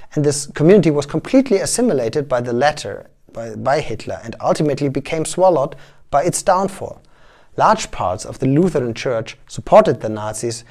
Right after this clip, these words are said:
in their persecution of the Jews and other minorities, or at least refrained from resisting them.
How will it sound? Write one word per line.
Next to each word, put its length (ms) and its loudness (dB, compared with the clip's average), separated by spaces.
in 220 6
their 220 0
persecution 600 -2
of 140 -10
the 100 -6
Jews 460 0
and 100 -8
other 220 0
minorities, 720 -6
or 220 0
at 140 -2
least 360 2
refrained 600 -2
from 240 -8
resisting 560 -6
them. 220 -14